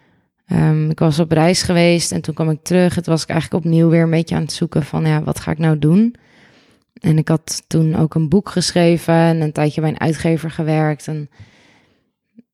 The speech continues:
ja, dat was ook een kinderboek. En ik bleef toch altijd een beetje teruggaan naar dat, naar die kinderwereld. En, ehm, toen stond het ook zo vaak weer in de krant van, "Er zijn leraren nodig." En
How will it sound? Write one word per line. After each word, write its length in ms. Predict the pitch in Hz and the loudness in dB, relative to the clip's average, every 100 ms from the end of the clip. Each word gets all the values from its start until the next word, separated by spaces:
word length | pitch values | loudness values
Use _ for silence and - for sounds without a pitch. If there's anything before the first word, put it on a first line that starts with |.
| _ _ | _ _
ja, 240 | - 170 | -2 0
dat 160 | 151 160 | 0 0
was 180 | 175 160 | -2 0
ook 180 | 175 | -2
een 120 | 165 170 | -2 -2
kinderboek. 640 | 202 196 190 165 180 185 | 0 0 -2 -2 -2 -2
En 260 | - - 175 | -8 -4 -2
ik 140 | 165 | -2
bleef 280 | 160 170 180 | 0 0 0
toch 200 | - 185 | -2 -2
altijd 200 | - 185 | 0 0
een 100 | 185 | 0
beetje 220 | 175 160 | 0 0
teruggaan 520 | - 190 190 175 165 | -2 -2 0 2 2
naar 300 | 160 160 160 | 2 0 0
dat, 180 | 156 160 160 | -2 -4 -4
naar 180 | 165 160 | -2 0
die 100 | - | 0
kinderwereld. 880 | - 180 160 147 151 156 147 151 - | 0 2 2 2 2 2 0 -2 -2
En, 360 | 165 78 147 - _ _ _ _ | 0 0 -2 -6 _ _ _ _
ehm, 600 | - 165 156 147 151 156 151 - _ _ _ 156 _ | -2 2 2 2 0 -2 -6 -12 _ _ _ -20 _
toen 260 | - 165 160 | -4 -2 0
stond 380 | 147 - 165 156 | -2 -2 -2 -2
het 180 | 165 - | -4 -2
ook 180 | 156 | -4
zo 200 | - 175 190 | 0 0 0
vaak 340 | - 160 160 | 0 -2 0
weer 120 | 175 | 0
in 100 | 160 | 0
de 80 | 156 | 0
krant 460 | - 165 156 151 - | 0 2 2 0 -2
van, 300 | 165 156 151 | -4 -2 -2
"Er 80 | |
zijn 220 | 143 160 151 | -2 0 2
leraren 480 | 160 160 160 156 | 2 2 2 2
nodig." 580 | 156 151 151 151 147 143 | 2 4 4 4 2 0
En 300 | - 147 147 | -2 -2 -4